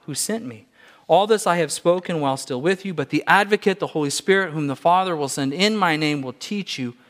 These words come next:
all things and will remind you of everything I have said to you." One of the goals of my study this week was to try to unpack all of this and show you how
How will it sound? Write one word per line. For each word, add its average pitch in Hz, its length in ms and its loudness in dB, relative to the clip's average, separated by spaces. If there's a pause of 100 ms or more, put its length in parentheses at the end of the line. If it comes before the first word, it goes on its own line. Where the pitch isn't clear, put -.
(400)
all 151 200 2
things 123 400 -6
and 120 140 -6
will 120 100 -10
remind 131 420 -2
you 127 60 -6
of 120 100 -6
everything 120 540 -4
I 107 120 -14
have 107 200 -12 (720)
said 123 360 -8
to - 120 -18
you." 110 200 -20 (1500)
One 180 160 0
of 175 80 2
the 156 80 0
goals 160 340 2
of 147 80 -4
my 135 120 0
study 165 320 0
this 143 200 -4
week 143 200 -4
was 120 100 -10
to 131 100 -12
try 165 240 2
to 156 120 0
unpack 147 520 -4
all 139 220 0
of 123 60 -8
this 123 200 -6
and 123 120 -6
show 160 180 -2
you 151 180 -2
how 147 340 0